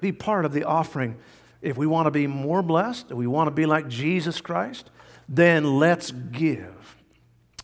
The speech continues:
Let's not just thinking about receiving, let's think about giving. Now, anything that just always receives but doesn't give is pretty soon gonna be sick.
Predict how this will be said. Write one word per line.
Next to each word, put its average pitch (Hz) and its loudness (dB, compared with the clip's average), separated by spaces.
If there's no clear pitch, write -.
Let's 170 -2
not 196 0
just 170 -2
thinking 165 0
about 135 0
receiving, 131 -4
let's - -4
think 160 -4
about 135 -6
giving. 170 -8
Now, 117 -8
anything 254 0
that 185 -4
just 160 -2
always 180 2
receives 139 -4
but 123 -8
doesn't 135 -4
give 135 -2
is 107 -10
pretty 247 -10
soon 196 -6
gonna 139 -6
be 120 -8
sick. - -12